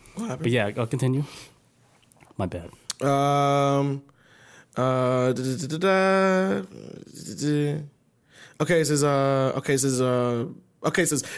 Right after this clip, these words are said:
Speaker 1: this is a new one to me. I didn't know this shit happened, but maybe y'all might know in the comments or watching the show.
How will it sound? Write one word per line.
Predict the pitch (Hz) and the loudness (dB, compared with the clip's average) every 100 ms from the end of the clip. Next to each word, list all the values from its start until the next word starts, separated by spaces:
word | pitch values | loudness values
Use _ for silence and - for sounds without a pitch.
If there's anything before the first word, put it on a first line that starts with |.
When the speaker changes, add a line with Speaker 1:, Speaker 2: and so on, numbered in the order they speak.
| - | -4
Speaker 1:
this | - 370 | 2 4
is | 392 | 4
a | |
new | 226 247 | 4 4
one | 202 | 4
to | 165 | 4
me. | 165 135 | 2 2
I | 180 | 2
didn't | 320 | 2
know | 240 | 4
this | 185 180 - 147 | 4 4 2 2
shit | 175 | 2
happened, | 151 139 120 117 113 113 | 2 0 -2 -4 -6 -4
but | 135 131 104 | 0 0 0
maybe | 151 175 165 | 0 0 0
y'all | 147 139 | 0 0
might | 143 | 0
know | 143 | -2
in | 147 | -2
the | 139 | -4
comments | 151 151 147 - | -4 -2 -2 -2
or | 120 | -2
watching | 117 120 131 | -2 -6 -6
the | |
show. | - 135 | -2 -4